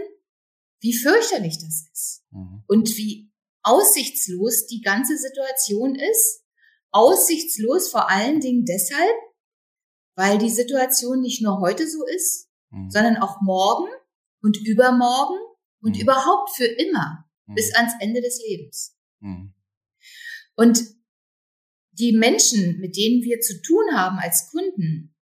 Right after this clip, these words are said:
Speaker 1: die haben dann wirklich keine Perspektive mehr.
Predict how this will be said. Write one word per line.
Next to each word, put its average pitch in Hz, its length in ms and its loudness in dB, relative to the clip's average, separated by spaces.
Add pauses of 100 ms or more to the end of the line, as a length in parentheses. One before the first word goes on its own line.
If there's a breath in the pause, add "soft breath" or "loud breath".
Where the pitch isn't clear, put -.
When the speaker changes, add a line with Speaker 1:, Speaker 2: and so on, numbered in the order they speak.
(360)
Speaker 1:
die 202 200 -2
haben 277 240 4
dann 302 240 2
wirklich 339 520 0
keine 226 280 0
Perspektive 302 840 -2
mehr. 160 260 -8